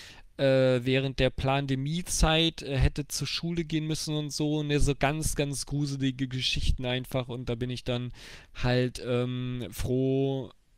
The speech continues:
dass es nicht passiert ist. Also ich bin sehr, sehr froh über, über meinen Jahrgang, über meine Zeit einfach und, äh, ja, ich denke, dass, also es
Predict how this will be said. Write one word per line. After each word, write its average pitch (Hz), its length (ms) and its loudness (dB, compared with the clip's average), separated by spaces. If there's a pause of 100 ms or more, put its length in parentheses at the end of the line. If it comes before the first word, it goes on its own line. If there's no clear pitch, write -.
(280)
dass - 800 2 (1120)
es 143 220 2
nicht 147 300 6
passiert 120 480 2
ist. 101 420 -10 (180)
Also 113 160 -6
ich 117 140 -8
bin 113 300 -8
sehr, 127 300 -2
sehr 120 360 0
froh 143 420 -2
über, 110 480 -6 (680)
über 120 280 -4
meinen 110 240 -2
Jahrgang, 143 640 -2
über 113 280 -4
meine 110 680 -6 (580)
Zeit - 440 0
einfach 120 800 -4
und, 117 600 -8 (100)
äh, 113 480 -8 (960)
ja, 147 140 -2
ich - 180 -8
denke, 131 340 -4
dass, 131 280 -4
also 120 200 -6
es - 280 -8